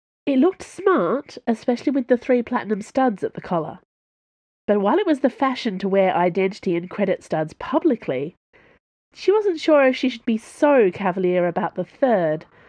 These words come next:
which contained her formal application to the Royal Space Fleet on Paris Satellite. Would it be any safer if she left it here on the ship? She straightened her jacket.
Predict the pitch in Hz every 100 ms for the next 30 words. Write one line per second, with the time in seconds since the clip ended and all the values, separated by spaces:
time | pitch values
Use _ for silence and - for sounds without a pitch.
0 | - - _ 254 - 339 339 240 220 226
1 | 240 - 202 180 196 165 - 175 - 190
2 | 180 160 151 - _ - _ - 165 170
3 | 170 208 240 240 233 - 196 190 - -
4 | 180 175 - _ _ 190 233 - 160 160
5 | - - 175 165 156 175 _ _ _ _
6 | _ _ _ _ _ _ _ _ _ 233
7 | 190 208 196 185 185 175 170 - 156 151
8 | 220 311 247 - 196 180 185 - 180 160
9 | 160 - 147 254 - - _ _ _ _
10 | _ _ _ _ _ _ _ _ _ _
11 | - 202 - - 196 185 180 175 185 196
12 | 170 - - -